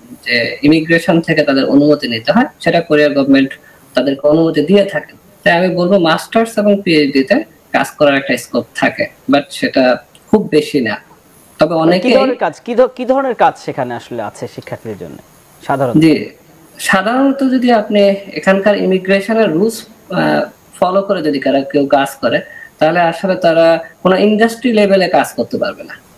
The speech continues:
Speaker 1: কিন্তু বাংলাদেশ অথবা বিশ্বের অনেক দেশেরই স্টুডেন্টরা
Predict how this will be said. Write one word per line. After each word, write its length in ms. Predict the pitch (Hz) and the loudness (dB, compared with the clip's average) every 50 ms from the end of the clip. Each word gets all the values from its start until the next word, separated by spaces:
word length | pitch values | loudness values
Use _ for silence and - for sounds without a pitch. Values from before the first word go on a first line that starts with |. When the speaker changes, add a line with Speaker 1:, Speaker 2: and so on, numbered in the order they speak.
| _ _ - - _ _ - _ _ - - - | _ _ -20 -20 _ _ -20 _ _ -8 -2 2
Speaker 1:
কিন্তু 440 | 208 220 226 220 214 202 - - - | 2 2 2 2 0 0 0 -2 -2
বাংলাদেশ 640 | - 151 156 151 156 156 156 147 147 156 156 151 - | -2 0 2 2 4 4 2 2 2 0 -2 -2 -2
অথবা 260 | 131 - - 151 143 | -4 0 2 2 2
বিশ্বের 340 | 135 139 135 - - - - | 2 0 -2 -2 -2 0 2
অনেক 280 | 139 139 151 170 185 170 | 2 2 2 0 -2 -4
দেশেরই 420 | 185 170 - - 208 233 214 170 | -4 -4 -4 -2 0 0 0 0
স্টুডেন্টরা 580 | - - - 151 147 135 127 123 - - 214 | -2 -2 -2 0 2 2 2 2 2 0 0